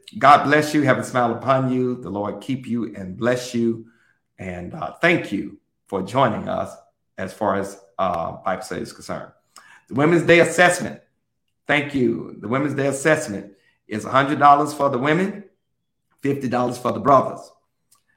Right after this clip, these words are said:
Uh, but since I'm ex officio chair of all committees, I'll be giving a hundred dollars. And, uh, any brother that wanna join me in supporting our women by giving an extra hundred dollars above your tithes and offerings, you're more than welcome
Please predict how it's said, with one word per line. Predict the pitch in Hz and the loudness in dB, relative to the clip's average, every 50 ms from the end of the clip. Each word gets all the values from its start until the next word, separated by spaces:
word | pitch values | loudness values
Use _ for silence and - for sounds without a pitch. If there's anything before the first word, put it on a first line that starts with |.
| _ _ _ _ _ _ _ - | _ _ _ _ _ _ _ -10
Uh, | 104 98 101 104 90 95 104 110 - | -6 -4 -4 -4 -4 -6 -8 -10 -12
but | - 104 - | -14 -10 -6
since | - 123 120 120 | -4 -4 -2 2
I'm | 131 127 135 135 135 131 131 131 - - _ _ _ - | 4 6 6 6 4 0 -4 -8 -12 -20 _ _ _ -6
ex | 117 135 - - | -4 -4 -4 -4
officio | 127 - - 160 156 156 - 147 135 131 131 131 127 127 | -4 -2 0 0 0 0 0 0 2 4 4 4 2 0
chair | 131 - 160 151 139 123 | -2 0 2 2 2 2
of | 113 | 2
all | 123 123 127 | 2 2 2
committees, | 123 - 120 123 139 131 123 120 | 0 0 -2 -4 -2 -2 -2 0
I'll | 117 113 117 120 | 2 2 2 0
be | 110 107 | 0 -2
giving | 113 - 123 117 | -4 -4 -4 -6
a | 110 110 | -4 -2
hundred | 123 131 123 113 98 | -2 -2 -2 -2 -2
dollars. | 98 110 113 107 - 123 - - - - _ _ _ _ _ _ _ _ _ _ _ _ _ _ - | 0 0 0 0 -2 -6 -8 -10 -12 -20 _ _ _ _ _ _ _ _ _ _ _ _ _ _ -14
And, | 104 104 104 98 98 98 95 | -12 -12 -10 -10 -10 -8 -8
uh, | 92 | -6
any | 92 107 127 135 135 | -4 -4 -4 -2 -2
brother | 120 127 131 127 123 123 | -2 0 -2 -2 -2 -4
that | 113 123 | -4 -4
wanna | 113 117 120 117 110 | -2 -2 -2 -4 -4
join | 104 120 120 123 120 120 | -4 -2 -2 -2 -2 -2
me | 120 120 | -2 -4
in | 117 | -6
supporting | 110 - - - 127 120 117 | -8 -10 -6 -4 -2 -2 -2
our | 110 107 107 107 | 0 -2 -2 -2
women | 113 123 117 117 113 | -2 -2 -4 -2 -4
by | 110 107 | -4 -4
giving | 107 113 113 110 104 | -4 -6 -6 -6 -6
an | 104 | -6
extra | 69 95 117 - - 110 | -6 -8 -8 -8 -8 -6
hundred | 107 117 113 110 - | -6 -4 -6 -4 -2
dollars | - 110 110 110 110 | 0 0 2 0 0
above | 98 104 113 113 110 | -2 -4 -4 -4 -4
your | 107 | -4
tithes | - 117 110 110 107 | -2 0 0 0 0
and | 107 104 | -2 -4
offerings, | 104 107 107 - - 104 101 95 | -4 -4 -4 -6 -8 -12 -12 -12
you're | 101 98 | -14 -12
more | 101 107 107 | -10 -10 -10
than | 104 104 101 - | -10 -12 -4 -2
welcome | - 110 - - - 98 95 | -2 -2 -2 -6 -16 -20 -20